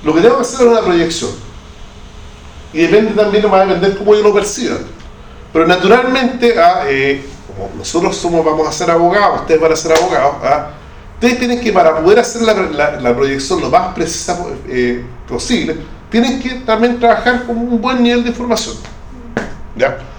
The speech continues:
Si yo quiero saber, por ejemplo, cuál proyectar, cuál es el monto que voy a obtener, probablemente voy a tener que recurrir al baremo de daños, estamos hablando de la indemnización de perjuicio,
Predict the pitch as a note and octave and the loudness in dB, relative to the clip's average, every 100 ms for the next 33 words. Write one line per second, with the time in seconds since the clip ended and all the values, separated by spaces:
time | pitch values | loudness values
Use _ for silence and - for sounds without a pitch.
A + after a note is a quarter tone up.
0 | - - F3 G#3 B3 D4+ - B3 C4 - | -16 -8 -2 0 2 2 2 2 2 4
1 | G3+ E3+ F#3 - F3 G3+ G#3 F#3 E3+ E3+ | 2 2 -2 -2 0 0 0 0 -2 0
2 | G3+ G3 - G#3 G#3 G#3 - D#3+ E3 B3 | 0 0 0 2 2 -2 -4 -2 2 2
3 | B3 A3 F#3+ F#3 F#3 F#3 A3+ - - - | 2 0 0 0 0 2 0 0 -6 -14
4 | - - - - F3+ B3 C#4 C#4+ C#4 C4+ | -18 -18 -18 0 4 4 4 0 0 0
5 | B3+ A#3+ B3 B3 A3+ G3+ A3+ A3+ G#3+ F#3+ | 0 0 -2 0 -2 0 0 2 2 4
6 | G3+ G3+ G3+ D3+ A#2 - - C#3+ D3+ D3 | 4 6 6 4 -2 -6 -4 0 2 2
7 | D#3+ D#3+ D3+ D3 C#3+ C3 - D#3 D#3 D#3 | 2 2 0 -2 -4 -6 -8 -4 0 0
8 | D#3 F3 - | 0 -2 -4